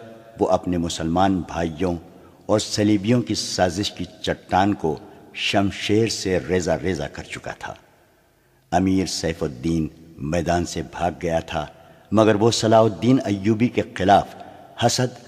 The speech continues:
और कीने से बाज न आया। उसने हसन बिन सबाह के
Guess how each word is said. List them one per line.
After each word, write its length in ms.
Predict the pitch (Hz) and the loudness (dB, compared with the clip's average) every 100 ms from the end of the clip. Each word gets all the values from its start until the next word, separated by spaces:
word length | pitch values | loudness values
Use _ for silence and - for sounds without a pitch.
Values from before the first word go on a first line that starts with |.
| - - | -20 -4
और 260 | 107 101 - | 0 0 -2
कीने 240 | - 107 101 | 0 2 2
से 160 | - | -2
बाज 340 | 69 76 78 - | -4 -2 -2 -4
न 60 | 71 | -10
आया। 400 | - 80 55 - - _ _ _ _ _ _ - _ _ - | -8 -8 -8 -14 -18 _ _ _ _ _ _ -20 _ _ 0
उसने 340 | 123 - 113 131 123 - - - - | 0 2 0 0 -6 -20 -20 -20 -4
हसन 340 | - - 143 104 | -2 0 0 0
बिन 180 | 98 | -2
सबाह 340 | 90 92 90 82 | -2 -2 -2 -2
के 180 | - | -6